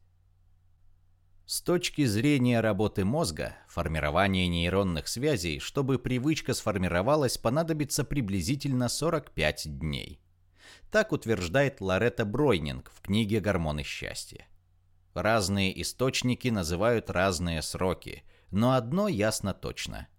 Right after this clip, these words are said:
То, что привычка вырабатывается за двадцать один день – один из самых распространённых мифов.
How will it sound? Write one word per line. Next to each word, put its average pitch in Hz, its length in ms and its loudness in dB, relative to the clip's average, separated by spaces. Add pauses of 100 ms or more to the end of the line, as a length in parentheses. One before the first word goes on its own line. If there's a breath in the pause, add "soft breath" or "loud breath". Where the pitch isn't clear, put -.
(340 loud breath)
То, - 140 4
что - 220 0
привычка 127 500 0
вырабатывается 98 800 2
за 98 160 2
двадцать 95 480 -2
один 85 400 0
день – 120 400 2
один 92 340 0
из 110 240 -4
самых 156 480 -2
распространённых 90 1040 -2
мифов. 76 420 -6